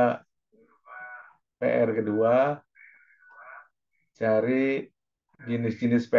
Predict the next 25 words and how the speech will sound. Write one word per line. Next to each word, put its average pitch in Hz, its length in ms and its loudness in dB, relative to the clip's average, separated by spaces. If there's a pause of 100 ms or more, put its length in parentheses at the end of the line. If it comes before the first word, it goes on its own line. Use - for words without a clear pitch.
M 117 160 -4
S 120 160 0
ini, 123 400 -4 (720)
ya, 107 280 -4 (840)
yang 120 480 4 (520)
nanti 120 280 0
ada 120 240 8
gambar 113 360 4
yang 110 80 0
saya 107 200 0
kasih, 101 400 -6 (160)
ya. 95 240 -8 (1200)
Yang 135 240 2
materi 151 480 6
ini 202 80 6
udah 170 240 8
ada 175 160 6
kan 170 160 4
ya? 117 240 4 (1400)
Halo. 120 400 -2 (1400)
Yang 123 240 0
digambar 123 400 6
tadi, 127 320 4 (640)
ya, 107 240 0 (400)
dicari 123 480 0